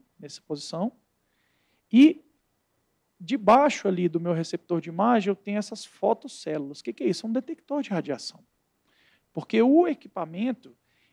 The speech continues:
ele já vem com as especificações técnicas de qual a quantidade de radiação que tem que chegar ali pra você sensibilizar aquele receptor de imagem adequadamente,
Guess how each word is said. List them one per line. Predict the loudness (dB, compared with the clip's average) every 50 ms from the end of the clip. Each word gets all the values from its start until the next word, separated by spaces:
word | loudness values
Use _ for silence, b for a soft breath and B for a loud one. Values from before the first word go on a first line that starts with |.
| _ _
ele | _ 0 0 0 -2
já | -4 -4 -4 -4 -4
vem | -4 -8 -8 -2 0 0 0 0 -2 -6 -6 -8 -10 _ _ _
com | -14 -10 -8 -8 -8 -8 -10 -10 -12 -14 -14 -10
as | -8 -8 -8
especificações | -6 -8 -10 -6 -4 -4 -4 -4 -8 -16 -16 -14 -12 -12 -12 -12 -12 -10 -10 -10 -12 -14
técnicas | -8 -2 0 2 2 0 -2 -6 -12 -20 -20 -20 _ _ -20 -20 -20 -20 _ _ _ _ _ _ _ _
de | -16 -16 -16 _ _ _
qual | -4 0 0 2 2 0
a | 0
quantidade | -2 -4 -6 -6 -8 -10 -10 -6 -4 -2 -2 -2 -4 -6 -10
de | -10 -8
radiação | -6 -6 -6 -4 -4 -4 -4 -4 -8 -12 -14 -16
que | -18 _
tem | -20 -20
que | -16 -14
chegar | -12 -10 -4 -2 0 0
ali | 0 -2 -4
pra | -6 -6 -6
você | -6 -6 -8 -8 -8
sensibilizar | -10 -8 -10 -10 -10 -10 -10 -10 -12 -14 -12 -10 -10 -10 -10 -8 -8 -8
aquele | -8 -8 -10 -10
receptor | -10 -10 -10 -10 -14 -16 _ -10 -8 -8
de | -8 -8
imagem | -10 -12 -12 -14 -14 -14 -10
adequadamente, | -10 -10 -8 -6 -6 -6 -6 -8 -12 -12 -14 -16 -18 -20 -20 -20